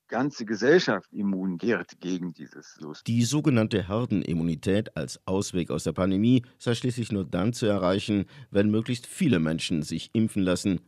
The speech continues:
Speaker 2: so der Medizinethiker. Vor diesem Hintergrund müsse man auch eine mögliche Impfpflicht sehen.
Speaker 1: Sondern die Impfpflicht wird ja vor allen Dingen deswegen erwogen, weil wir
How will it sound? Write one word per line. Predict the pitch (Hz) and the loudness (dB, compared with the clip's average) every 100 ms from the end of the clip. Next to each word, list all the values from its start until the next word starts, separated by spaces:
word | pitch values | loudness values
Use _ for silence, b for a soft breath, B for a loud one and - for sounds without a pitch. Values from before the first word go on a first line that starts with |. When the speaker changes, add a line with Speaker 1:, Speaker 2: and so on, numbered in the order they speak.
| _ | _
Speaker 2:
so | - 90 | -4 0
der | 82 | 0
Medizinethiker. | 95 104 - 135 98 107 107 107 101 b b | 0 -2 -2 0 2 0 0 2 2 b b
Vor | - 110 104 | -2 2 2
diesem | 92 156 180 170 | 2 -2 0 4
Hintergrund | 123 110 - 90 82 - b - | 4 4 2 2 0 -4 b -2
müsse | 101 107 | 0 2
man | 98 95 - | 0 0 0
auch | 104 - - | 0 0 -2
eine | 117 127 | 0 2
mögliche | 113 95 104 95 120 - | 4 2 -2 -4 -4 -2
Impfpflicht | 110 143 - - 123 110 - | -2 -2 -4 -6 0 0 0
sehen. | - 90 62 _ - | 0 0 0 _ -6
Speaker 1:
Sondern | 220 226 | 0 0
die | |
Impfpflicht | 208 214 202 165 - | 2 0 -2 -6 -4
wird | 117 | -4
ja | 104 | -4
vor | 62 | -4
allen | 95 | -4
Dingen | 92 | -2
deswegen | 113 180 110 92 80 | 0 0 -2 -4 -6
erwogen, | - 82 - 82 90 123 175 - B B - | -12 -16 -10 -8 -4 -4 -4 -8 B B -4
weil | 117 123 | 0 2
wir | 120 | 2